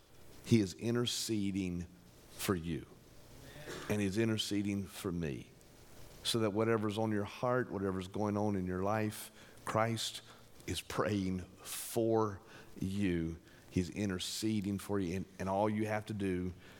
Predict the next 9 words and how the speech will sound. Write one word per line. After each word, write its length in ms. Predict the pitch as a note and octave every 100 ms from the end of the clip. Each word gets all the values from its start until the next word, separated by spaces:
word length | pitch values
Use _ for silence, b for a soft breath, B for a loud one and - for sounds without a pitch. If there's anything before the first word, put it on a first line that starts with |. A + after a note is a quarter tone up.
| B B
is 200 | F#2 F2
just 500 | E2 F#2 F2 - - - - -
trust 600 | - F2 - - - - -
him. 400 | - - C#2+ C#2 - - - - - -
Just 260 | - D#3+ -
trust 440 | - F#2+ - -
him 100 | - - B B B B B B
and 180 | G2+ G#2
know 300 | A2+ E2+